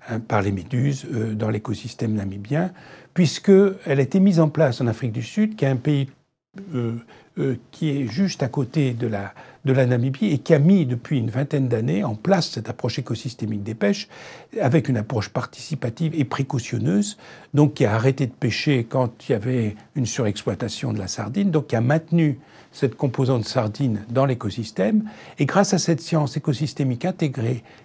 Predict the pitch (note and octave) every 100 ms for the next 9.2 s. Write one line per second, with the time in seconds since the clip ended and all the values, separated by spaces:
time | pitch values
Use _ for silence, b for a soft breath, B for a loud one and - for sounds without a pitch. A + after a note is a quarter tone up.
0 | - A#2+ - A#2 C3 G#3 G3+ D#3+ C#3+ B2
1 | G#2 F#2+ - B B _ - A#2 B2+ A2
2 | - A2+ A2 - D3+ C#3 - A2 A2+ G2
3 | D#3+ F#3 G3 B B B - D3 D3+ C3
4 | A#2+ - _ _ _ - F3+ A#2+ A2 A2
5 | C3+ B2 B2+ G2 - - E3+ C#3 - C3
6 | B2 - G#2+ B2+ B2 A2+ C3 C3 A#2+ D3
7 | A#2+ A#2+ A2 A#2 - A2 - G#2 G2 G2
8 | C#3+ F#3+ B B B B - D#3 C#3 -
9 | D#3